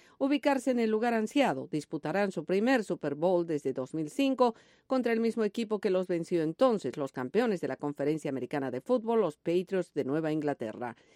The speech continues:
En su camino, Filadelfia arruinó las esperanzas de los Vikings de convertirse en el primer equipo que disputa un Super Bowl en su estadio. Hasta aquí este resumen informativo de La Voz de América.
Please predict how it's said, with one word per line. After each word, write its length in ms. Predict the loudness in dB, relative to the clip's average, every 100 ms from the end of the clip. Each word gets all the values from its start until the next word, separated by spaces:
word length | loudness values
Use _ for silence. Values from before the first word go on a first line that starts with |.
| -20 _
En 160 | -2 0
su 160 | 0 -2
camino, 420 | 0 0 0 0
Filadelfia 680 | 0 0 2 2 2 2 2
arruinó 520 | 0 -4 -2 0 2
las 180 | 2 0
esperanzas 580 | -4 -2 -2 -2 -4 -6
de 80 | -6
los 180 | -6 0
Vikings 520 | 0 2 2 0 -2 -10 _ _
de 120 | -4
convertirse 800 | 0 0 0 -2 -2 -2 -2 -4
en 80 | -4
el 100 | -2
primer 280 | -2 2 2
equipo 360 | 2 -2 -4
que 140 | -2 -2
disputa 440 | -2 -2 -2 0
un 120 | -2
Super 280 | -4 -4 -2
Bowl 300 | 0 -2 -2 -4
en 160 | -4 -2
su 100 | -6
estadio. 600 | -8 -12 -10 -8 -8 -12 _ -20 -20 -4
Hasta 220 | -2 0
aquí 280 | -2 -4 -4 _ _ _ _ _ _ _ _
este 440 | 0 0 2 2 2
resumen 480 | 0 2 4 4
informativo 680 | 4 2 2 2 0 -2 -2
de 100 | -2
La 140 | -4 -4
Voz 280 | -4 -2
de 140 | -2 -2
América. 480 | -2 -6 -12 -16